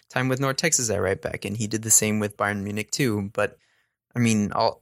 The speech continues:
he, he, he's, he's a center back. So, um, he, what is good is that you can see that there are the moments where he's, he's learning, uh, and he's gotten better throughout the games. Just like, uh, Nkosi Tafare,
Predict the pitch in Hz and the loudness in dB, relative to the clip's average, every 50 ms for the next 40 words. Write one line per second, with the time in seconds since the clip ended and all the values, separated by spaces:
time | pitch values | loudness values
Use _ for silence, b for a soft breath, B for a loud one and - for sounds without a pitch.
0 | - - 139 - - - - - - - - 135 131 - - - - 135 123 117 | -12 -8 -4 -4 -4 -4 -6 -8 -8 -4 -2 -2 -2 -2 -4 -4 -2 0 2 2
1 | - - - - 135 117 117 107 - - 127 110 107 98 95 98 98 - - - | 2 0 0 0 0 0 2 4 4 4 2 2 0 -2 -2 -4 -4 -2 0 2
2 | - 123 110 107 101 101 - _ _ _ _ _ _ _ _ _ 113 107 107 107 | 2 4 4 2 0 -2 -8 _ _ _ _ _ _ _ _ _ -4 -2 0 0
3 | 104 101 98 95 90 95 107 - _ _ _ _ _ _ _ _ _ _ _ _ | 0 0 -2 -2 -4 -6 -8 -10 _ _ _ _ _ _ _ _ _ _ _ _
4 | _ _ _ - 151 - 170 160 160 156 151 147 - _ _ _ - 156 143 160 | _ _ _ -10 -2 2 4 4 4 4 0 -4 -12 _ _ _ -8 0 6 6
5 | 160 156 160 - - _ _ _ _ _ 185 196 220 214 190 151 120 113 113 120 | 6 6 4 0 -16 _ _ _ _ _ 0 2 4 4 4 4 2 -2 -2 0
6 | 139 139 135 127 123 120 - 127 123 117 - - 117 113 110 104 123 127 120 - | 2 4 4 2 2 0 -2 -2 2 2 4 6 6 4 4 2 -2 -4 -2 -2
7 | 147 131 120 - - - 135 127 127 127 120 123 117 113 - - 117 113 107 107 | 0 2 4 4 4 2 2 0 -4 -4 -2 -2 -2 -2 0 0 0 2 2 2
8 | 113 110 110 107 110 113 110 107 107 104 104 104 101 101 - - - 104 107 107 | 2 0 0 -2 -4 -4 -4 -4 -4 -4 -4 -4 -4 -2 -2 -2 0 0 -2 -2
9 | - - 127 120 113 107 - - - - - 113 107 - - 104 104 107 110 107 | -4 -4 -4 -2 0 2 0 0 0 -2 -4 -2 0 0 0 0 -2 -2 -4 -6
10 | 123 - - - 127 117 117 - - - 131 131 123 139 127 - - 123 110 113 | -8 -10 -6 -4 -2 -2 -2 -2 -2 0 0 0 2 2 2 2 2 2 2 0
11 | 117 113 107 110 107 107 104 98 101 98 b b b b b - - - 104 98 | -2 -2 0 0 0 0 0 -2 -4 -6 b b b b b -8 -2 0 2 2
12 | 95 - 107 - 95 98 104 - - 180 - - 233 220 220 214 190 170 151 139 | 0 0 -4 -6 -4 -2 0 2 2 4 4 6 6 4 4 2 2 2 4 2
13 | 127 135 151 143 - 160 156 - 175 143 - - 139 - 156 151 139 110 107 104 | 2 0 -2 -2 0 2 2 4 4 2 2 0 0 2 2 2 4 2 2 0